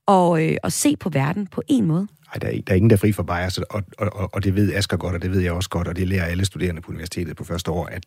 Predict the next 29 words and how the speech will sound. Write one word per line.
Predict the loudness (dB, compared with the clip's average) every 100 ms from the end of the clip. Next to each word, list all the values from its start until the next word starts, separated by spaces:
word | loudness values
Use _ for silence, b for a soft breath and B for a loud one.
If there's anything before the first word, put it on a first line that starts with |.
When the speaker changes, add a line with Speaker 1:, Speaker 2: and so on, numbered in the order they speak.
| -10
Speaker 2:
at, | -10 -8 -10
at, | -8 -8 -6
at | -6 -4
man | -4
altid, | -4 0 0 0 B B B B B -6
øh, | -4
laver | -2 -2 -2
videnskab | 0 0 0 -2 -6
f-, | -20 -20 -20 -16
fra | -10 -8
et |
sted | -4 -2 -2
og | -6
fra | -12
et |
perspektiv. | -12 -12 -10 -8 -8 -6
Så | -4
også | 0 0 0
det | 0 0 0
er, | -6 -6
er, | -8 -8 -6
er | -4 -4
helt, | -2 -4 -4 -6
øh, | -6 -8 -10
ukontroversielt. | -10 -8 -8 -8 -8 -8 -8 B B B
Altså, | B -2
jeg |
kan | -2
ikke, | -2